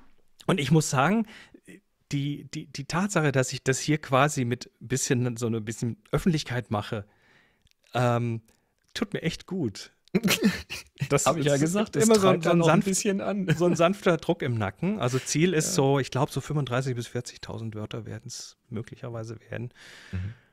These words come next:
Speaker 1: Wird man dann noch sehen. Und pro Unterkapitel
Speaker 2: <laughs>
Speaker 1: werden's, äh, mal auf jeden Fall zwei Bilder werden. Das heißt, wir reden von mindestens hundertachtundzwanzig Bildern. Vierundsiebzig sind bereits in der engen Auswahl.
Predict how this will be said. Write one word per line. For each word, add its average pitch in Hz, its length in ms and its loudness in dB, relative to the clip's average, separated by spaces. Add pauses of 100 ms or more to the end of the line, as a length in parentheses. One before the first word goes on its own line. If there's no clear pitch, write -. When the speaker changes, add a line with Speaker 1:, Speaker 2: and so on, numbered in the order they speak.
Speaker 1:
Wird 127 180 -2
man 131 140 2
dann 120 120 0
noch 117 120 -2
sehen. 120 400 -2
Und 113 180 -4
pro 131 200 -2
Unterkapitel 131 840 0
Speaker 2:
<laughs> - 0 -
Speaker 1:
werden's, 123 680 -2
äh, 117 240 0
mal 110 300 -2
auf - 180 -10
jeden 131 200 2
Fall 117 340 0 (800)
zwei 120 320 2
Bilder 135 460 2
werden. 156 440 4
Das 127 160 -2
heißt, 120 240 0
wir 120 100 -2
reden 127 220 0
von 113 220 -2
mindestens 123 480 -2
hundertachtundzwanzig 113 880 -6
Bildern. 151 720 -2 (120)
Vierundsiebzig 123 720 -4
sind 123 240 -2
bereits 113 340 -2
in 120 80 -4
der 110 120 -4
engen 110 220 -4
Auswahl. 147 680 0